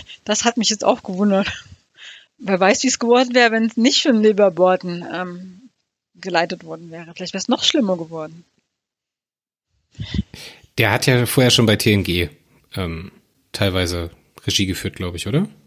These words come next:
Speaker 1: Ich dachte, ja, aber also so richtig angefangen hat er erst bei Enterprise, oder? Also, das ist nicht das letzte Mal, dass er hier, äh, bei Enterprise eine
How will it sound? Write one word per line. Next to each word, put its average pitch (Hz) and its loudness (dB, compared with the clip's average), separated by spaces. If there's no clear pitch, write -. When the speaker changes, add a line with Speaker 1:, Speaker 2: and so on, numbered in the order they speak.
Speaker 1:
Ich - -12
dachte, 170 0
ja, 160 4
aber 165 0
also 165 -4
so 175 -4
richtig - -4
angefangen 226 0
hat 220 2
er 214 2
erst 214 0
bei 233 0
Enterprise, 180 -2
oder? 220 -6
Also, 196 -12
das - -20
ist 202 -12
nicht 220 0
das 220 -6
letzte 233 0
Mal, 175 2
dass 175 -2
er 185 -6
hier, 170 -8
äh, 175 -16
bei 170 -6
Enterprise 175 -8
eine 175 -14